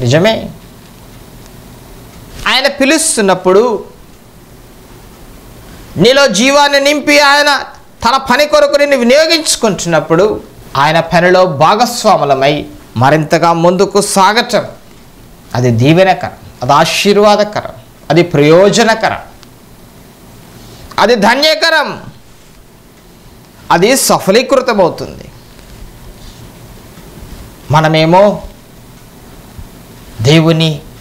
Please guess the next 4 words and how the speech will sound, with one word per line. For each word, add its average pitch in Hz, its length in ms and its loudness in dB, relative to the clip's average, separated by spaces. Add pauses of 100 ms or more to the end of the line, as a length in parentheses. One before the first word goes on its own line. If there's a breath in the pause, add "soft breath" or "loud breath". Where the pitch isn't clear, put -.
(960)
మాటకు 208 480 2 (120)
తప్ప - 200 -2 (2250)
మిగతా 156 360 0
వాటికన్నిటికీ 190 1120 0